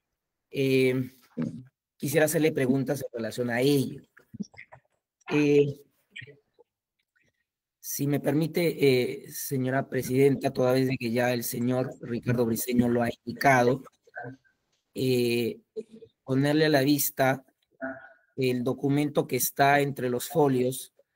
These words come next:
sesenta y dos mil quinientos noventa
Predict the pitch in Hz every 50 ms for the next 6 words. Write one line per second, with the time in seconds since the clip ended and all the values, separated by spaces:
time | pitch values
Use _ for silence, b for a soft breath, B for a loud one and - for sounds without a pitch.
0 | 127 127 127 - _ _ _ _ _ _ - - - - - - - 156 143 151
1 | - 165 165 147 147 135 - 147 143 139 139 131 135 135 135 160 165 180 190 190
2 | 190 202 190 196 190 - _ _ - - - _ _ _ _ _ _ _ _ -
3 | 151 151 156 160 170 175 175 170 180 180 160 156 160 156 139 139 165 180 180 175
4 | 151 - - 131 127 123 135 -